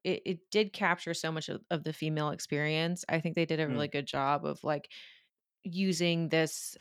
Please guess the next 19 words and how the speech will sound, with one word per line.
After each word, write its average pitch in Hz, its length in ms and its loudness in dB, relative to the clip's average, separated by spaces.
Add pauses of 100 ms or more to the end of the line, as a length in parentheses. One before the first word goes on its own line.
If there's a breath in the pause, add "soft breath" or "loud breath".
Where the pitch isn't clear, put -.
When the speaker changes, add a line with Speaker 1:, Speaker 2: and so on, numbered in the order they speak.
Speaker 1:
um, 147 600 0
story 151 680 2
to, 147 800 -4
to - 140 -10
tell 147 400 0
about - 460 2
what - 120 0
it - 60 -2
was 143 180 -4
like - 200 -4
for - 180 -6
a - 60 -4
woman 151 260 -2
in, 147 140 -2 (100)
in 156 120 2
those 151 220 -4
times, - 380 -6
which - 120 -4
I 175 160 2